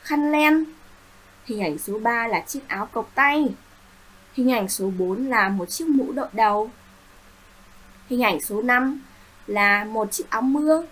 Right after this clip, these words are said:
Hình ảnh số sáu là một chiếc ô.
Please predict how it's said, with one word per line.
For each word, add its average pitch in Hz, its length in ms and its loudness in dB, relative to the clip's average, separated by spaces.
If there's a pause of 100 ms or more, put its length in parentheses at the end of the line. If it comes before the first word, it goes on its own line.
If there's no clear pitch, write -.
(1080)
Hình 220 200 -6
ảnh 202 200 -8
số 190 200 -10
sáu 190 480 -2 (520)
là 226 240 2
một 220 220 -2
chiếc - 280 -6
ô. 277 320 2